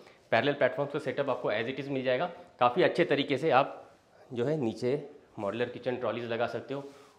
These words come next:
ऊपर overhead cabinets कुछ इस तरीके के designer लगा सकते हो। Plus इस तरफ जो कॉर्नर है, यहाँ पे आपको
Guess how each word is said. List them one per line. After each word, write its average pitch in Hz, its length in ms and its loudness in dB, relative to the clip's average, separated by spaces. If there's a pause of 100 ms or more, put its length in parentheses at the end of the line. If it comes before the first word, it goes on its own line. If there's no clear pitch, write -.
ऊपर 127 260 -2
overhead 120 600 -2
cabinets 123 400 0
कुछ 131 160 -8
इस 127 120 -8
तरीके 127 260 -2
के 131 60 -2
designer 117 400 -2
लगा 123 220 2
सकते 127 260 -6
हो। 160 80 -2 (540)
Plus 180 440 -2
इस 123 200 -6
तरफ 139 160 2
जो 131 120 -2
कॉर्नर 120 400 2
है, - 260 -4 (300)
यहाँ 120 220 -2
पे 147 120 -2
आपको 143 480 -2